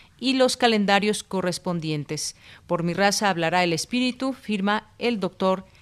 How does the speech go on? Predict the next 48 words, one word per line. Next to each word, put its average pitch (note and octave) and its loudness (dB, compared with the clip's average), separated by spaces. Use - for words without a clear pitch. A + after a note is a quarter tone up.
Enrique F3+ 0
Graue E3 0
Vigers, D3+ -8
rector D#3+ -4
de D#3+ -4
la D#3 -2
unam. D3 -4
Bien, A3+ 6
pues A3 2
este B3 0
es A#3+ -2
el G#3+ 0
comunicado G3 4
que G3+ -2
se F3+ -6
da F#3 2
a F#3 -2
conocer F3 -2
el G#3 0
día A#3 4
de C#4 4
hoy. E4 4
Vámonos D#4+ 4
ahora C#4 4
al B3+ 4
reporte A#3+ 4
de G#3 0
lo G3 0
que A#3 0
ha A#3+ 0
sucedido A#3 0
en A3 2
las F#3 -2
últimas G#3+ -2
horas, A#3+ 2
en E3+ -6
cifras A#3 -2
que G3+ -4
han G3 -2
dado G3 0
a F3+ 0
conocer E3+ -8
las F3+ -2
instancias F#3+ -4
y F3 -8
las D#3 -6
autoridades E3 -4
federales. A3 0